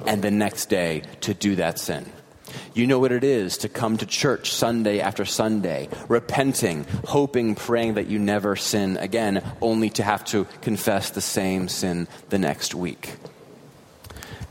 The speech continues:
The glorious teaching of the Bible is that one day, those evil desires in your heart and mine that we fight with every day, that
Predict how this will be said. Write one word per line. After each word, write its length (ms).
The 120
glorious 640
teaching 420
of 60
the 60
Bible 540
is 160
that 460
one 440
day, 420
those 460
evil 320
desires 760
in 160
your 260
heart 380
and 200
mine 480
that 160
we 160
fight 400
with 380
every 280
day, 500
that 200